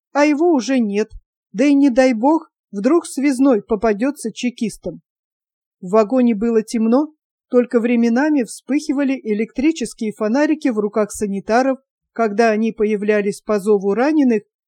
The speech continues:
или проносились в проходе по каким-то своим делам.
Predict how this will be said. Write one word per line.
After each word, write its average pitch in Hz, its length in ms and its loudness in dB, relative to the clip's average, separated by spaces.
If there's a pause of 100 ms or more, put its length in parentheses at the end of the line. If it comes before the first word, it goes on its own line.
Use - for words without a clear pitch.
(140)
или 311 400 2 (140)
проносились 247 800 2
в - 40 -20
проходе 277 580 -2
по 220 140 -6
каким-то 269 500 -4
своим 214 400 -2
делам. 196 420 -4